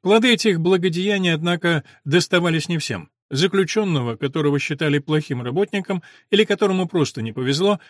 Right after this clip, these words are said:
могли послать на лесозаготовки в один из многих маленьких таежных лагпунктов Вишлага, где условия были тяжелыми, где смертность была выше,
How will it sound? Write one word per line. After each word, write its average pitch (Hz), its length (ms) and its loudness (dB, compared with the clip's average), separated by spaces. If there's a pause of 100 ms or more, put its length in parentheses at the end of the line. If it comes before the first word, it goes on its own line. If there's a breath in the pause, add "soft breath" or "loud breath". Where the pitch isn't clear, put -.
(180 soft breath)
могли 208 320 0
послать 202 500 2
на 180 140 2
лесозаготовки 165 840 0
в 151 80 0
один 156 240 0
из 143 140 0
многих 170 420 -2
маленьких 160 480 -2
таежных 143 560 -2
лагпунктов 143 880 -4
Вишлага, 139 560 -2
где 95 220 -4
условия 147 440 0
были 139 220 0
тяжелыми, 180 560 0 (280 loud breath)
где 151 200 2
смертность 175 600 -2
была 143 260 0
выше, 170 420 -2